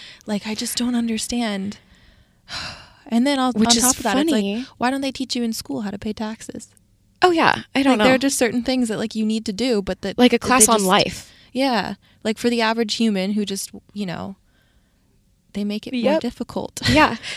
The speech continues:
Speaker 2: Like, what I really need to know <laughs> is
Speaker 1: Yeah.
Speaker 2: how, well, okay, it's not, like, how to write a check anymore, really,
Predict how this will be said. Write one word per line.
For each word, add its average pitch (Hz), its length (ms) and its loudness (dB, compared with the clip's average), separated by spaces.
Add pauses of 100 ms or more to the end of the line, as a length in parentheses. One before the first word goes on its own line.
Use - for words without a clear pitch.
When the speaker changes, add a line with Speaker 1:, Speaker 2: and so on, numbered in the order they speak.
(100)
Speaker 2:
Like, 233 160 0
what 226 180 4
I 277 120 6
really 240 420 4
need 208 280 2
to 202 120 0
know 185 600 4
<laughs> - 60 -8
is 277 180 4
Speaker 1:
Yeah. 262 340 2
Speaker 2:
how, 214 60 0 (400)
well, 180 380 4 (100)
okay, 180 200 -2
it's 202 200 -10
not, 180 140 -2
like, - 140 -2
how - 160 -6
to 156 80 -2
write 151 160 0
a 165 60 -2
check - 280 -4
anymore, 165 420 -2
really, 135 260 -2